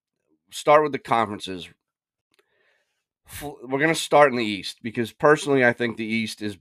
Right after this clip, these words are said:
is way better than the West, uh, and it, you know, hasn't maybe been like that in a number of years, but, uh, the East is, is certainly the class of hockey, in my opinion. Uh, so Florida,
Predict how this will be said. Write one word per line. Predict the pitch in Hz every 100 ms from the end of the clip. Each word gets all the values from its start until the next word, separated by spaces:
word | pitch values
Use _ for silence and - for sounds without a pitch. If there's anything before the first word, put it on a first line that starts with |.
| _
is | 117 107 95 95
way | 104
better | 98 101 95
than | 95
the | 92
West, | 87 87 - - -
uh, | 90 87 85 85 90 82
and | 101
it, | 98 - _ _ -
you | 104
know, | 85 87
hasn't | 120 151 151
maybe | 143 139 113
been | 101 117
like | 135 127
that | 139 143
in | 135
a | 135
number | 139 139
of | 135 131
years, | 143 139 131
but, | 107 104 98 - _ _ _ _ -
uh, | 98 95 95 90 82
the | 113 110
East | 123 131 - -
is, | 110 101 -
is | 95
certainly | - - - - - 131 131 120 110 101 95 98 _ _ _ _ 95
the | 98
class | - 110 98 98
of | 98 95
hockey, | 95 92 92
in | 92
my | 90 87
opinion. | 85 90 82 82 - _ _ _ _ -
Uh, | 78 73 -
so | - 143 123
Florida, | - 151 160 185 190 180